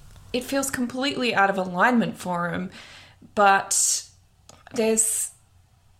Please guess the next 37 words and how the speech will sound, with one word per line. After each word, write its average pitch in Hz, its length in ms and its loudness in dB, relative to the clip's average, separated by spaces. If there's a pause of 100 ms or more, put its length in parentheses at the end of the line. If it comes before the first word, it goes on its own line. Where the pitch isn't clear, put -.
(120)
a, 208 280 2
an 220 120 2
air 247 240 2
of 226 100 -2
desperation 170 1000 0 (300)
to - 140 -2
messages 175 720 -2
like 165 300 -2
that. - 360 -2 (100)
From 226 440 2
me, 190 320 2
my 185 220 4
perspective 170 680 -4
is 165 140 -2
that - 160 -4
there's 170 180 0
an 170 120 -4
air 170 260 2
of 165 240 -6
desperation, 147 580 -2
especially 269 720 -2
if 196 260 -2
this 180 260 -2
isn't 175 220 -4
something 170 440 -4
that's 151 140 -6
truly 170 340 -2
in 160 100 -2
alignment 156 460 -2
with 151 180 -8
you. - 240 -8 (840)
I 311 140 -6
can, 302 460 -6
I 277 60 -4
can 277 180 0
feel 302 300 0
that. 170 300 0